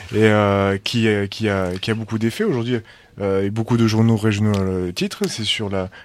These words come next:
la fertilité des hommes, et on voit les, on le sait depuis lo-, longtemps,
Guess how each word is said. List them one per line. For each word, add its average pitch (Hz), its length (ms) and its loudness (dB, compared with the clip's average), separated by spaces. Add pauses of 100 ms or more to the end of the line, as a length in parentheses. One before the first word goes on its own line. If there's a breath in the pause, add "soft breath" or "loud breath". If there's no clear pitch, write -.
la 107 80 -4
fertilité 101 600 -6
des 98 200 -10
hommes, 208 180 -4
et 117 80 -2
on 104 80 -2
voit 107 140 0
les, 113 100 0 (400 loud breath)
on 117 60 4
le 131 120 8
sait 139 160 4
depuis 117 300 2
lo-, 104 220 0
longtemps, 120 440 0